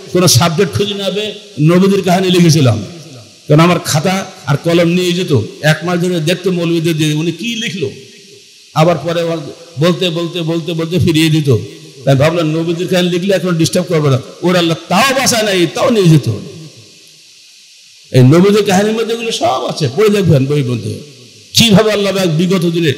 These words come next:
ছয়টা জাতিকে ধ্বংস করেছেন। বাংলাদেশ ধ্বংস হবে নেতাদের কারণে, নেতারা ধ্বংস হলে তো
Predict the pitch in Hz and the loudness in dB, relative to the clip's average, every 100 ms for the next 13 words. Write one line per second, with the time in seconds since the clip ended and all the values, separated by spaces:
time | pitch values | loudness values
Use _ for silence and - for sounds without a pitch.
0 | - - - - 185 185 190 147 165 202 | -6 -10 -2 2 2 2 -2 -2 -4 -2
1 | 190 143 175 165 151 135 - 110 - - | -2 -2 -2 -4 -4 -4 -4 -10 -16 -20
2 | - - 113 - - - - - - - | -20 -20 -20 -20 -20 -20 -20 -20 -20 -14
3 | 92 156 170 165 175 - - 120 180 165 | -2 0 2 0 -2 -4 -6 -4 -4 -4
4 | 170 175 165 165 160 151 135 123 104 101 | -4 -4 -4 -4 -6 -6 -6 -6 -8 -16
5 | - - - - - 139 190 233 247 208 | -20 -20 -20 -20 -10 0 0 2 0 0
6 | 226 214 233 220 220 | -4 -6 -8 -8 -8